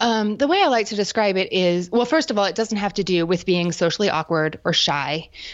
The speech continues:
or, uh, liking to command a crowd. It just has to do with where you get your energy. So an introvert is someone who recharges, who gets their energy from being alone, from being in the quiet.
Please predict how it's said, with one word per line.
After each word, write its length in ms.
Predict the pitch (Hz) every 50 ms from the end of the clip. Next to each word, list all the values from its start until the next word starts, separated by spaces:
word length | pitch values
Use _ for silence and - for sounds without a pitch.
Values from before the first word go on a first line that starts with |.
| - - -
or, 500 | 180 170 160 160 160 165 165 170 135 -
uh, 420 | - 180 160 156 156 156 156 156 139 -
liking 380 | 131 147 202 202 - 202 226 208
to 100 | 196 202
command 400 | 220 202 196 180 180 170 165 170
a 60 | 160
crowd. 420 | - - 165 156 156 156 160 160 - -
It 240 | - 185 175 - _ _ _ - 185
just 240 | 175 196 196 -
has 160 | - 190 175 -
to 80 | 180
do 100 | 165 170 165
with 140 | 165 -
where 100 | 180 165
you 140 | 160 160 160
get 140 | 160 160 160
your 100 | 165 165 165 170
energy. 480 | 165 165 170 165 - 185 180 190 - _ - - - - -
So 540 | - - - 202 180 175 175 175 175 180 - - - -
an 120 | 196 196 -
introvert 640 | - - 233 240 - 240 196 180 175 165 170 170 - -
is 140 | 185 170
someone 460 | - 190 170 160 165 165 165 165 160 - - 165
who 460 | 170 175 165 160 160 156 156 160 156 - _ _ _ -
recharges, 680 | 165 180 202 - 202 180 165 156 - 160 156 156 - -
who 80 | 170
gets 220 | 156 - 160 - -
their 160 | 214 214 -
energy 580 | 175 170 165 160 156 165 160 160 156 165 - - -
from 220 | - 175 170 165 156
being 560 | - 170 160 160 156 156 151 151 151 156 156 - _ _ - - - - -
alone, 560 | - 165 156 151 156 139 135 - - - 160 -
from 200 | - 165 160 151
being 300 | 165 160 151 151 147 147
in 80 | 147 139
the 80 | -
quiet. 560 | - - - - - - - - - - -